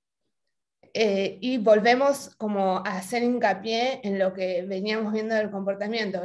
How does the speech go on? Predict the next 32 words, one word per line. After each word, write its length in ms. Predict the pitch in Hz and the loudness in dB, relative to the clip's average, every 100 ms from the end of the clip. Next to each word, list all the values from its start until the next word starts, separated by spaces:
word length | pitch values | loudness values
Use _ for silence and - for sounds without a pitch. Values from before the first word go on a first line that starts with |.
| - 185 | -8 -4
Vemos 560 | 214 202 180 185 - | -2 -2 -4 -8 -8
una 440 | 214 220 226 220 214 | 0 2 4 4 4
correlación 500 | 208 202 196 226 226 | 4 4 2 0 0
máxima 420 | 220 214 202 190 | 0 0 -2 -2
de 60 | 175 | -2
los 160 | 175 | -4
siete 300 | - 208 220 | -4 -2 0
días, 360 | 233 254 262 240 | 0 0 0 -2
que 120 | 202 | -6
es 40 | 190 | -10
cuando 240 | 185 185 | -8 -6
tenemos 320 | 180 196 196 | -4 -2 0
la 180 | 190 180 | 0 -2
semana 380 | - 185 190 196 | -2 0 2 2
completa 460 | 190 190 226 226 208 | 0 2 2 2 0
y 60 | |
comparamos 560 | 175 175 175 190 190 190 208 | -4 -8 -6 -4 -4 -4 -4
una 180 | 202 | -4
semana 400 | 190 185 190 196 | -4 -4 -2 0
versus 320 | 196 180 180 180 | 0 -2 -6 -10
la 140 | 190 | -12
siguiente. 680 | - 240 240 240 247 269 294 - - _ _ _ _ _ - | -4 2 4 4 2 0 -2 -12 -20 _ _ _ _ _ -2
Y 100 | 262 | 4
también 280 | 226 226 240 | 4 6 4
vemos 320 | 240 254 226 | 4 2 0
este 220 | 226 240 | -2 0
cambio 320 | 233 233 240 | 2 4 6
de 160 | 226 208 | 6 4
correlación 600 | 202 208 196 190 233 240 | 2 2 0 -4 -4 -2
que 440 | 220 196 202 - | -2 -2 -4 -8
se 240 | - - 196 | -12 -4 0
da, 460 | 196 202 226 247 | 0 0 -4 -10